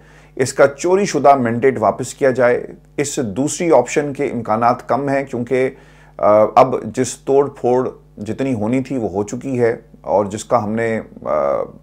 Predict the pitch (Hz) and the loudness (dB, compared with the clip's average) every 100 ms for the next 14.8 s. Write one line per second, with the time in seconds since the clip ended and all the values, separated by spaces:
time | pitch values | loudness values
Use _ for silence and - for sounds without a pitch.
0 | - - - - - 117 104 92 98 117 | -16 -16 -12 -12 -4 -2 0 -2 -2 -4
1 | 113 110 - 92 110 101 98 95 117 110 | -4 -4 -4 -4 -4 -6 -4 -2 -2 -4
2 | 104 117 127 120 101 110 107 104 120 117 | -2 -2 0 0 -2 -6 -4 -2 -2 -2
3 | 143 180 120 92 - - - - 156 180 | -2 0 0 -2 -12 -20 -18 0 2 2
4 | - 185 170 - 160 160 160 143 123 - | -2 4 6 6 2 2 2 0 -2 -4
5 | 143 117 104 110 104 87 - 135 135 139 | -2 0 4 2 4 0 0 -2 2 2
6 | - 123 135 110 107 - 110 104 101 107 | 2 0 2 0 0 -4 -4 -2 -4 -2
7 | - 185 208 - 208 196 202 180 127 95 | 2 2 2 2 2 2 0 0 -2 -2
8 | 90 - - - - _ 180 139 147 190 | -4 -8 -16 -20 -20 _ 2 4 4 4
9 | 202 185 151 139 - 151 135 117 113 104 | 4 4 6 4 2 0 6 6 6 0
10 | 104 113 117 123 135 131 135 135 - _ | 2 4 4 2 4 4 2 -2 -14 _
11 | _ - 135 - 135 - 156 143 107 107 | _ -2 -2 2 0 2 2 4 2 4
12 | 120 - 135 123 120 113 113 - 117 101 | 4 2 -2 0 2 2 0 -8 -2 0
13 | 98 113 - 117 113 110 110 110 110 107 | 0 -2 -2 -2 -2 0 0 0 -4 -6
14 | 95 80 117 117 135 123 139 | -4 -2 -4 0 0 4 4